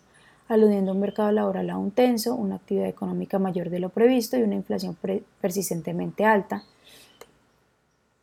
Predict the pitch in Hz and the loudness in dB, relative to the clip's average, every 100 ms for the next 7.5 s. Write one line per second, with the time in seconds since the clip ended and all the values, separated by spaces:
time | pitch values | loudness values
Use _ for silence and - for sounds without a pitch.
0 | - _ _ _ _ 220 196 202 202 208 | -20 _ _ _ _ 2 2 2 0 0
1 | 202 220 226 240 240 240 220 214 202 190 | 2 2 4 2 0 -2 -2 -2 0 0
2 | 190 226 233 220 196 180 185 196 196 226 | 2 2 2 2 0 -2 2 6 6 6
3 | 214 180 180 - 180 - 185 - 180 214 | 2 0 -4 -2 -2 -2 -4 -4 -2 2
4 | 214 240 - _ - 254 262 240 220 233 | 2 2 -8 _ 0 4 6 4 4 2
5 | 226 185 180 185 190 190 202 - 196 190 | 0 -2 -2 0 2 2 -2 -2 0 0
6 | - 175 185 170 170 180 - 170 175 175 | -2 -8 -6 -4 -4 -6 -6 -6 -4 -4
7 | 190 180 190 - | -4 -4 -4 -6